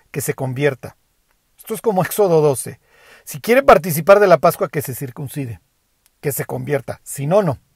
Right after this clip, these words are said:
Y luego tenemos en el versículo sesenta y uno, "Y de los hijos de los sacerdotes, <clears throat> que tampoco pudieron encontrar sus registros". Versículo sesenta y dos,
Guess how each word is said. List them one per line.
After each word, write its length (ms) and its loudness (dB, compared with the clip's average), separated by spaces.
Y 100 -4
luego 260 8
tenemos 420 -2
en 80 -2
el 120 -2
versículo 480 -4
sesenta 440 -6
y 80 -2
uno, 280 -4
"Y 100 -4
de 120 2
los 200 -2
hijos 280 -6
de 100 -6
los 140 -4
sacerdotes, 920 -2
<clears throat> 680 -4
que 100 -4
tampoco 420 4
pudieron 540 4
encontrar 460 0
sus 180 -8
registros". 800 -4
Versículo 500 -2
sesenta 400 -2
y 40 2
dos, 240 -2